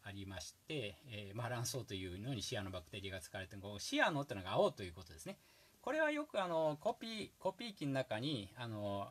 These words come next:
えー、トナーとしてシアンのトナーがあるということで、シアノというのが青系ということはよくわかるんじゃないでしょうか。さて、その次、細胞小器官について見ていきたいと思います。細胞小器官のことをオルガネラと言ってるんですが、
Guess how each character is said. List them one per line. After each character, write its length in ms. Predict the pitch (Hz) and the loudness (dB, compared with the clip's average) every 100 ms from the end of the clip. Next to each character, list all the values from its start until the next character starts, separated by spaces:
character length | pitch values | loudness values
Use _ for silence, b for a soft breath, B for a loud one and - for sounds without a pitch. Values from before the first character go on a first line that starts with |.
| - | -8
え 240 | - 104 95 | -6 -4 -4
ー、 120 | - | -2
ト 120 | 190 | 2
ナ 120 | 175 131 | 4 4
ー 40 | |
と 120 | 104 | 2
し 80 | - | -4
て 160 | 113 98 | -4 -2
シ 200 | - 180 | 4 6
ア 80 | |
ン 120 | 147 101 | 6 2
の 80 | |
ト 180 | 92 123 | -2 -2
ナ 140 | 101 90 | -2 -2
ー 40 | |
が 100 | 92 | -2
あ 40 | |
る 80 | 87 | -6
と 140 | 82 82 | -8 -14
い 20 | |
う 40 | |
こ 100 | - | -12
と 100 | 120 | -8
で、 240 | 139 120 B B B | -2 -2 B B B
シ 240 | - 160 | -2 2
ア 80 | 120 | 4
ノ 160 | 101 107 | 2 -2
と 100 | 101 | -2
い 20 | |
う 20 | |
の 60 | 92 | -2
が 120 | 87 - - | -4 -6 -4
青 240 | 110 107 | -2 -2
系 220 | - 113 | -6 -8
と 100 | 98 | -8
い 20 | |
う 20 | 82 | -8
こ 100 | - | 0
と 80 | |
は 100 | 151 | 0
よ 280 | 101 - 101 | 0 -6 -10
く 120 | - | -8
わ 120 | 82 82 | -10 -8
か 100 | 95 | -8
る 100 | 82 | -8
ん 60 | |
じ 100 | 80 | -8
ゃ 120 | 78 78 87 | -10 -12 -12
な 140 | 82 | -10
い 60 | 76 | -10
で 60 | |
し 80 | - | -14
ょ 40 | - | -16
う 60 | |
か。 80 | - B B B B B | -18 B B B B B
さ 160 | - 208 | 6 6
て、 160 | 165 131 | 6 4
そ 120 | 196 | 4
の 140 | 208 | 2
次、 340 | - 190 180 - | 0 -2 -2 -2
細 240 | - 226 262 | 4 4 6
胞 160 | 269 | 2
小 180 | - 254 | 4 0
器 80 | - | 2
官 160 | 151 | 0
に 100 | 110 | 0
つ 140 | 95 107 | -4 -6
い 60 | |
て 160 | 98 156 | -2 0
見 100 | 120 | 0
て 140 | 104 | -4
い 60 | 95 | -8
き 60 | - | -4
た 120 | 98 | -6
い 80 | 92 | -6
と 60 | |
思 100 | 95 | -8
い 0 | |
ま 40 | 90 | -8
す。 140 | - | 0
細 200 | 202 208 | 2 2
胞 120 | 208 | 0
小 160 | 196 196 | 0 -2
器 120 | - | -2
官 200 | - 117 | -4 -2
の 80 | 101 | -4
こ 80 | 104 | -8
と 80 | |
を 60 | 107 | -6
オ 80 | 127 | -4
ル 100 | 156 | 0
ガ 140 | 165 | 2
ネ 100 | 131 | 2
ラ 80 | 95 | -2
と 80 | 87 | -4
言 80 | 92 | -10
っ 20 | |
て 180 | - 104 | -10 -10
る 80 | 95 | -10
ん 60 | |
で 100 | 85 | -10
す 160 | 80 - | -12 -6
が、 240 | 135 120 | -2 -2